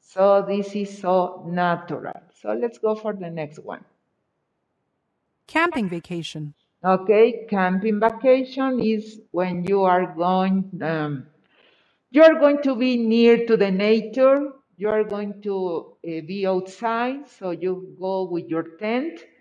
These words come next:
Speaker 1: because you are going to camp in a place.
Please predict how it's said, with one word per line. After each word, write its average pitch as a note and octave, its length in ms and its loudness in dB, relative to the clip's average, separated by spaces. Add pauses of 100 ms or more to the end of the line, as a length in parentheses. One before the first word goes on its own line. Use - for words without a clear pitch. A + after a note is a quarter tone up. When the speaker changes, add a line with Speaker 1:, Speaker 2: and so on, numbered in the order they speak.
(180)
Speaker 1:
because F3 340 -10
you F3+ 60 -8
are F3 140 -6
going E3+ 240 -12
to D3+ 160 -18 (100)
camp F#3+ 400 -10 (560)
in E3+ 200 -8
a D#3+ 80 -8
place. E3 760 -2